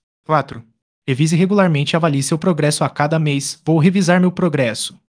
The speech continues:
Dicas para manter o foco nos seus objetivos. Para não perder o foco, aqui vão algumas dicas que podem fazer toda a diferença. Um. Visualize seus objetivos.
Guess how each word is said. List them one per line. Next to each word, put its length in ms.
Dicas 300
para 180
manter 340
o 40
foco 360
nos 180
seus 160
objetivos. 560
Para 240
não 140
perder 340
o 40
foco, 600
aqui 280
vão 160
algumas 420
dicas 340
que 100
podem 380
fazer 380
toda 200
a 40
diferença. 760
Um. 240
Visualize 440
seus 200
objetivos. 800